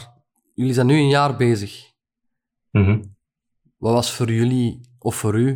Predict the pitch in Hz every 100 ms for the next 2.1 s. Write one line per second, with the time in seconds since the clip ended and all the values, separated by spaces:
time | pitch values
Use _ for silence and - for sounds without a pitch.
0 | 123 - _ - 113 110 104 107 135 -
1 | 113 113 - 92 107 127 123 - - 117
2 | 110